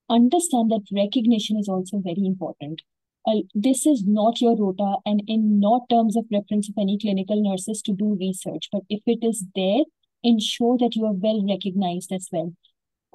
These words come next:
First, understand what are the authorship criterias and then demand those au-, authorship criterias before getting into any research. Collaboration versus commitment. Also understand often nurses are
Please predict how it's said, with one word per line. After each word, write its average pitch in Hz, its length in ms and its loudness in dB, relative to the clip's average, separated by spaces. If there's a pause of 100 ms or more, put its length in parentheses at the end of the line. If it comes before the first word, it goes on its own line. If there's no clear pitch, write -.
(140)
First, 277 380 2
understand 220 600 0
what 208 160 2
are 220 80 0
the 226 120 2
authorship 208 540 -2
criterias 208 680 0 (120)
and 220 220 2
then 214 220 2
demand 208 680 2
those 202 220 -2
au-, 165 240 -4
authorship 190 480 -4
criterias 190 560 -2 (140)
before 220 680 -2
getting 196 320 -2
into 180 220 -6
any 170 220 -4
research. 160 540 -10 (560)
Collaboration 254 880 2
versus 208 300 -4
commitment. 160 640 -8 (420)
Also 254 320 0
understand 254 720 4
often 247 420 4
nurses 220 400 2
are 240 200 4